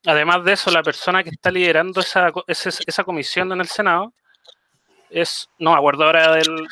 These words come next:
del ape-, del nombre, pero es una persona udi de, que la verdad lo más probable es que no estemos interesados en, en avanzar con ese proyecto. Nosotros hemos hecho un seguimiento semanal a este tema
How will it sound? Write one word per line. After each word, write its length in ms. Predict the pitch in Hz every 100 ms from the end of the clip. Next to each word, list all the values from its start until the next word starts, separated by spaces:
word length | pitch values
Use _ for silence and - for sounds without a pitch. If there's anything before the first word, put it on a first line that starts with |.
| -
del 140 | 156
ape-, 260 | 151 151 156
del 180 | 147 147
nombre, 340 | 160 139 139
pero 240 | 143 143
es 200 | 151 -
una 280 | 156 156 151
persona 560 | 147 - - 156 151 147
udi 420 | 170 185 180 175
de, 920 | 165 165 160 156 156 151 147 147 147 - _ _ -
que 260 | 147 143
la 160 | 143 147
verdad 380 | 143 143 165 175
lo 100 | 160
más 160 | 147
probable 280 | - 175 180
es 100 | 180
que 120 | -
no 80 | 156
estemos 320 | - - 165
interesados 640 | 175 - 170 - 185 175 175
en, 260 | 170 170
en 140 | 165 160
avanzar 360 | 156 143 175 -
con 200 | 170 170
ese 280 | - 175
proyecto. 440 | 165 175 165 - - _ - - - - _ -
Nosotros 280 | 165 175
hemos 200 | 180 175
hecho 200 | 180 -
un 20 | 180
seguimiento 960 | 175 156 170 175 _ 175 160 156 151
semanal 500 | - 160 143 139 165
a 60 | 170
este 240 | - 175
tema 400 | 170 196 220 214